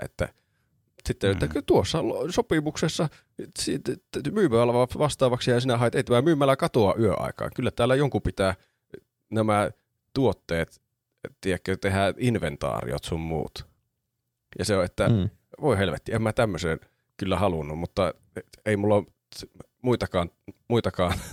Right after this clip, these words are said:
Speaker 1: <laughs> työpaikkoja tässä vetämässä, että no,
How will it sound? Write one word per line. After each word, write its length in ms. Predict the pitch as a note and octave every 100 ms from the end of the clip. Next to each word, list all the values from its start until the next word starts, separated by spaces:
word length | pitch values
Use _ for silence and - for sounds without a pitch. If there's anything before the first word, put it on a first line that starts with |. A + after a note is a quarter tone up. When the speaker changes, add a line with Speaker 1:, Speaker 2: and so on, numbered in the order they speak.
| - -
Speaker 1:
<laughs> 400 | _ _ - -
työpaikkoja 560 | - F#2 - D#2+ - F2+
tässä 220 | F2 F#2+
vetämässä, 500 | F#2+ F#2+ D#2 E2 -
että 200 | D#2 -
no, 160 | G2